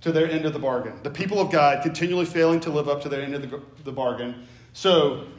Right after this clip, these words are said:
God himself enters into the picture in Jesus Christ, and he brings hope for us, not based on anything that we've done, not based on our own work, but based on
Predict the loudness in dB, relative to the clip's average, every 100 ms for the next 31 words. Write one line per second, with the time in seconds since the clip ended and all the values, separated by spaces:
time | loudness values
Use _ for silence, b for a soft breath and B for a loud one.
0 | -20 -2 0 2 0 -2 -2 -2 -4 -6
1 | -4 -4 -4 -4 -6 -6 -6 -4 -2 -2
2 | -4 -2 -2 -2 -6 -12 B B -6 -6
3 | -2 -2 -2 -2 2 4 4 0 2 2
4 | 4 4 4 4 4 2 4 4 4 2
5 | 0 0 -2 -2 -2 0 0 2 2 4
6 | 2 2 2 2 2 -2 0 0 0 4
7 | 4 4 0 -2 -2 -2 -4 -4 -2 -4
8 | B